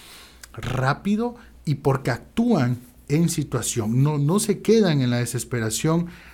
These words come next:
a, a desahuciarse o a sentir una desesperación enorme que les lleve a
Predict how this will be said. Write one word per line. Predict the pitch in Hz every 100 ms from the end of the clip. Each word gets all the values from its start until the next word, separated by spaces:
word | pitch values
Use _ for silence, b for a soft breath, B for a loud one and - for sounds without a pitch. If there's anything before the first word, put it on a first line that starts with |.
| B
a, | - 135 131 123 110 -
a | 127
desahuciarse | 123 123 131 113 - 180 196 175 156 147
o | 127 127
a | 127
sentir | 127 117 - 180 185 185 B B B
una | 147 170
desesperación | 156 139 - 127 123 156
enorme | 156 143 165 165
que | 147 131
les | 117 113
lleve | 113 170 180 117 110 110 B B B
a | - 135 147 151 -